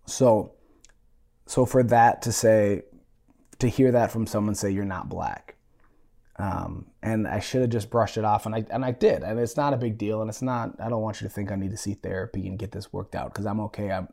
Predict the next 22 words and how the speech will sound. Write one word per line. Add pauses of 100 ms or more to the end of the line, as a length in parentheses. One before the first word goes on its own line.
I'm, (240)
I'm
really
all
right
about
it.
But
that's
the
thing
about
being
mixed, (280)
is (500)
you're
never
the
minority, (420)
but
you're
also